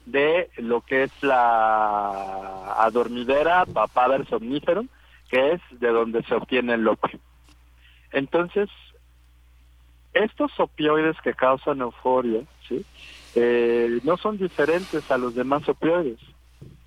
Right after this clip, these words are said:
Sin embargo, su efecto puede ser potencialmente letal, porque se requieren, conforme se van consumiendo,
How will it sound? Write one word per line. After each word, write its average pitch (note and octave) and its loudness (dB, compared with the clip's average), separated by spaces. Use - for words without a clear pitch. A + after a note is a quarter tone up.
Sin A#2 2
embargo, A#2+ 2
su - -2
efecto D3 -2
puede C#3 0
ser C3+ -4
potencialmente C3+ -2
letal, G2+ -6
porque A#2 0
se A#2 -2
requieren, B2+ -2
conforme A2 -2
se B2 0
van A#2+ 0
consumiendo, B2+ -2